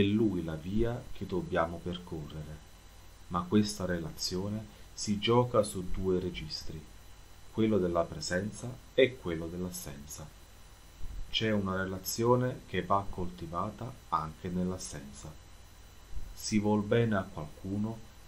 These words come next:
anche quando non c'è, non è a portata di mano, non lo si sente e vede. Anzi, è proprio in quei momenti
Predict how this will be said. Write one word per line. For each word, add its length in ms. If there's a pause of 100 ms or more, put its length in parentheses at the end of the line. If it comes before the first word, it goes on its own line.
(120)
anche 560
quando 420
non 200
c'è, 220 (540)
non 300
è 80
a 160
portata 560
di 120
mano, 480 (360)
non 400
lo 100
si 180
sente 560 (180)
e 120
vede. 560 (760)
Anzi, 560 (140)
è 140
proprio 440
in 120
quei 160
momenti 600